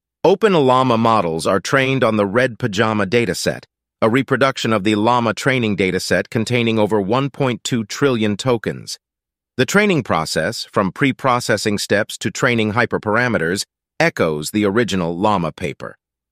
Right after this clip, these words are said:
The twist here is the dataset. Instead of the original Llama dataset, the Red Pajama dataset is used for Open Llama.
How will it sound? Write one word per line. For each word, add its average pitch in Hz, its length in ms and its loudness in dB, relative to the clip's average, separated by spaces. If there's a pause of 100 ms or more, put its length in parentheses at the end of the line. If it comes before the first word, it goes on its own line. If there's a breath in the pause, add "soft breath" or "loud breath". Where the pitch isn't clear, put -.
(200)
The 117 100 2
twist - 320 2
here 80 260 -2
is 85 140 -4
the 101 100 -2
dataset. 90 600 -2 (220)
Instead 160 340 0
of 131 100 -2
the 117 120 2
original 113 460 0
Llama 95 400 0
dataset, 90 520 -2 (320)
the 117 100 4
Red 151 240 2
Pajama 98 400 0
dataset 85 480 -2
is 80 160 -6
used 87 260 -2
for - 240 -2
Open 95 380 0
Llama. 80 360 -2